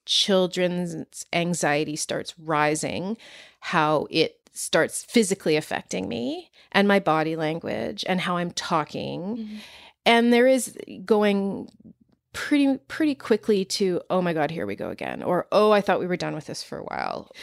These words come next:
Speaker 2: For sure.
Speaker 1: Yeah.
Speaker 2: Yeah. Um, another thing that we hear often is a lot of kids struggle, particularly when it's times of transitions, the start of a new school year and, or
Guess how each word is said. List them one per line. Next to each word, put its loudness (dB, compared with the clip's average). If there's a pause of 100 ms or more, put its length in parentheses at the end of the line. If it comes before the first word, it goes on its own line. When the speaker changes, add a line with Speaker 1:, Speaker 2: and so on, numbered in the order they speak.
(100)
Speaker 2:
For -4
sure. 0
Speaker 1:
Yeah. 0 (100)
Speaker 2:
Yeah. 2 (380)
Um, 4
another 4
thing 2
that 2
we 4
hear 2
often 2
is 4
a 2
lot 4
of 0
kids -2 (100)
struggle, 2
particularly 4
when 0
it's -4
times -4
of -2
transitions, -2
the -4
start 0
of -2
a -2
new -2
school -2
year -4
and, -4
or 0